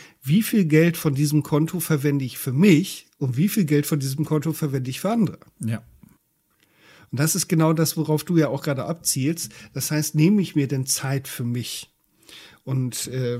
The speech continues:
Speaker 1: ein, ein Bekannter von mir hat da mal gesagt, wenn du nicht ein, pro Tag eine Stunde für dich hast, hattest, hast du den Tag nicht richtig gelebt.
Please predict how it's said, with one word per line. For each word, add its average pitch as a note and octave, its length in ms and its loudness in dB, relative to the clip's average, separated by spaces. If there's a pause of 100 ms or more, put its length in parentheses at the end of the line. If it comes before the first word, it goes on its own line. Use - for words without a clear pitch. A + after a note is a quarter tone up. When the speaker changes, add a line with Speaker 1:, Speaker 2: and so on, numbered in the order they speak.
(140)
Speaker 1:
ein, B2 240 -6
ein A#2 200 -8
Bekannter D#3+ 420 -2
von D#3 180 -4
mir C#3 340 -2
hat C#3+ 160 -10
da C#3+ 120 -2
mal C3+ 140 -2
gesagt, C3 420 -4
wenn C3+ 120 -4
du B2 80 -6
nicht B2+ 400 -8
ein, E3+ 360 0
pro G3+ 240 2
Tag E3+ 520 -2
eine D#3+ 240 2
Stunde D#3 320 0
für C3+ 140 -8
dich D3+ 240 -4
hast, - 500 -6
hattest, G3 440 -2
hast D3+ 160 -6
du D3+ 40 -6
den C3+ 160 -6
Tag C#3+ 260 -8
nicht C#3 180 -6
richtig - 260 -12
gelebt. - 440 -10